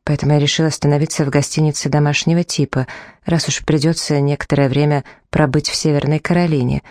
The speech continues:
Нужно что-то поудобнее отеля. А снимать коттедж я не хотел. Признаюсь, я просто не знал, как это делается в чужой стране. Зато я твердо знал, что не могу не прийти, раз обещал тебе, что приду.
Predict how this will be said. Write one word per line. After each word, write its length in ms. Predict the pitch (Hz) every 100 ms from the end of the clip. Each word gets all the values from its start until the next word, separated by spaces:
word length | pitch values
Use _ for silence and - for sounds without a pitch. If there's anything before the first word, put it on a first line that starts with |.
| - _ _ _ _
Нужно 280 | 196 170 160
что-то 500 | - 180 170 160 151
поудобнее 640 | - 156 170 180 143 131
отеля. 400 | 127 123 139 - _ - _ _ -
А 60 |
снимать 360 | 196 185 185 -
коттедж 360 | 143 156 160 -
я 60 |
не 100 | 139
хотел. 540 | 135 143 - 165 147 - _ _ _ _ _ _ -
Признаюсь, 500 | 190 170 160 143 151
я 160 | 143
просто 320 | - 156 -
не 100 | 156
знал, 300 | 139 170 165
как 220 | - 131 143
это 180 | -
делается 500 | 123 147 143 135 -
в 60 | 131
чужой 280 | - 131 123
стране. 500 | - - 143 151 180 _ _ _ _ _ _ -
Зато 260 | 170 160
я 60 | 156
твердо 380 | 147 139 131 131
знал, 260 | 143 156
что 240 | 147 - 139
не 80 |
могу 280 | 135 135 139
не 120 | 143
прийти, 540 | 139 135 139 - 175 131 - - _ _ -
раз 260 | 147 -
обещал 460 | 139 131 - 135 143
тебе, 300 | - 131 131
что 260 | - 131
приду. 400 | - 139 135 151